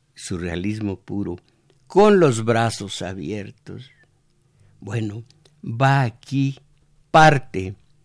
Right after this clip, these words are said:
del borbollón de cursilería que como sarpullido de tufo más o menos maloliente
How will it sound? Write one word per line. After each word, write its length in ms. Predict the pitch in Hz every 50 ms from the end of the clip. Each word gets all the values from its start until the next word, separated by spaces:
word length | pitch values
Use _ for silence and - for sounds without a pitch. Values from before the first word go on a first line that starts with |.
| _ _ _ _ _
del 360 | - 123 147 143 135 135 127
borbollón 1160 | 120 120 135 139 151 147 139 139 135 127 127 135 135 131 135 131 139 160 170 170 165 160 160
de 260 | 147 151 135 127 -
cursilería 1300 | - 143 143 151 143 143 127 - - 131 131 131 120 123 127 127 131 147 170 165 147 120 107 95 82 - _ _ _ _ _ _ _ _ _ _ _ _ _ _
que 160 | - 120 -
como 440 | - 110 107 113 113 104 101 104 101 _ _ _ _ _ _
sarpullido 1000 | - - - 104 95 101 101 - _ - 107 101 92 98 117 131 139 131 131 117
de 180 | 107 104 101 76
tufo 1000 | - _ - 131 131 127 127 127 - 123 120 113 104 104 - 50 50 50 - 50 -
más 540 | 123 127 135 - - - 139 131 - -
o 100 | - 143
menos 480 | 131 127 131 139 139 131 123 120 117 113
maloliente 1120 | 113 113 110 107 104 104 107 107 107 107 113 127 131 127 120 117 117 - 135 139 143